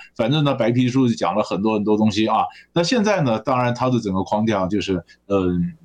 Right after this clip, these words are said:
以台湾的这种台湾版的“一，一国两制”嘛，它这样设计，所以讲里面你看，你看就有一个包括说，他没有提说他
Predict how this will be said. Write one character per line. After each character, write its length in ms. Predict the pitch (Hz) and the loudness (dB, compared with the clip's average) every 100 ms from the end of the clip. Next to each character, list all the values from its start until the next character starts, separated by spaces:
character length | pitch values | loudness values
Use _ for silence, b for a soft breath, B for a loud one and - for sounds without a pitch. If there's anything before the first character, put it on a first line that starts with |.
| _ | _
以 260 | - 117 110 | 0 2 2
台 200 | 87 120 | 0 0
湾 220 | 160 208 | 0 2
的 120 | 226 120 | 2 2
这 160 | 110 | 0
种 280 | 98 90 85 | -2 -2 -4
台 140 | - 110 | -4 0
湾 180 | 156 | 0
版 180 | 127 78 | 0 -2
的 120 | 85 | -2
“一， 180 | 104 104 - | -4 -4 -2
一 80 | 113 | 0
国 140 | 104 | 0
两 160 | 87 80 | -2 -2
制” 160 | 104 | -2
嘛， 80 | 90 - | -2 -2
它 160 | 98 98 | -4 -2
这 100 | 101 | -2
样 100 | 90 | -2
设 200 | 101 80 | -2 -2
计， 200 | 85 - B - | -4 -6 B -4
所 80 | 120 | 0
以 60 | |
讲 220 | 117 117 120 | 2 0 0
里 80 | |
面 160 | 110 131 | 0 0
你 80 | 120 | 0
看， 180 | 123 117 | 0 0
你 60 | |
看 100 | 101 | 0
就 120 | 92 110 | 0 0
有 80 | |
一 20 | 101 | 0
个 80 | |
包 180 | 101 101 | 0 0
括 140 | 101 95 | 0 -2
说， 240 | 92 92 B - | -2 -4 B -8
他 160 | - 113 | -6 0
没 200 | 113 156 | 2 4
有 100 | 120 | 2
提 240 | - 98 | 0 -6
说 200 | 87 104 | -2 -2
他 320 | 95 98 98 | -2 0 0